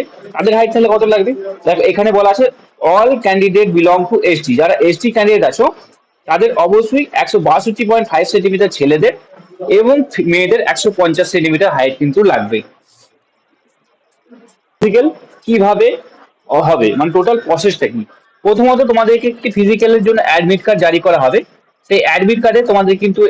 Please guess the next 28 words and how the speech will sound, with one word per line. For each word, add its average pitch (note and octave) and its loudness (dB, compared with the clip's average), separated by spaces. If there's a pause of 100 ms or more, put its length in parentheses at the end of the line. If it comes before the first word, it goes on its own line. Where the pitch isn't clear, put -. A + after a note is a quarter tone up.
এখানে F3 0 (100)
ভেন্যু D#3+ 0
লেখা G3 0
থাকবে, G3 0
অর্থাৎ G3 -2 (180)
কোন F#3+ 2 (100)
অ্যাড্রেসে D3 -2
তোমার G3 0
ফিজিক্যাল E3 0 (200)
পড়েছে, F#3+ 0 (640)
কোন A3+ 2 (120)
তারিখে F3 0
পড়েছে A3 0 (440)
এবং G#3 2 (520)
কটার A3 2
সময় G3+ 2
তোমার A3 2
রিপোর্টিং F#3 0
আছে G3+ -4
সেটা F3+ -2
কিন্তু E3 -2
তোমাদের F3+ 2
অ্যাডমিট C#3 0
কার্ডে D#3+ 2 (100)
লেখা C3+ -2
থাকবে। G#2 -4 (440)
সেই G#3+ 0 (100)
অনুযায়ী A3+ 2